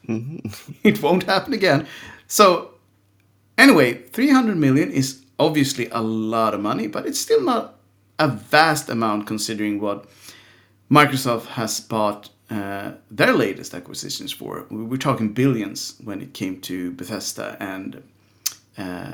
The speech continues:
Speaker 2: Activision Blizzard. So it's weirdly small, uh, in size comparatively. And, uh, we should also mention the big licenses in this package, and the biggest ones are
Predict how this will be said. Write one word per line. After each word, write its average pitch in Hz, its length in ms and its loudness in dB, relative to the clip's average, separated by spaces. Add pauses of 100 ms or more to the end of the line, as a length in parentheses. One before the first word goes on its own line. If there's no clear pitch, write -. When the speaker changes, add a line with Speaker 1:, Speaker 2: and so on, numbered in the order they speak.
(120)
Speaker 2:
Activision 104 460 -6
Blizzard. - 420 -10
So 110 320 -4 (580)
it's - 400 -4 (120)
weirdly 175 1000 -2 (520)
small, - 600 -2 (440)
uh, 101 220 -6
in 104 140 -6
size 85 380 -4
comparatively. 87 600 -8 (100)
And, 127 400 -2 (720)
uh, 120 140 0
we 147 180 0
should - 320 -2
also 175 280 0
mention 139 560 0
the 131 120 -2
big 139 300 2
licenses 101 640 -6
in 101 140 -8
this 95 120 -8
package, 214 560 -4
and 123 120 -2
the 113 60 -4
biggest 170 340 -2
ones 120 420 -4 (100)
are 104 360 -4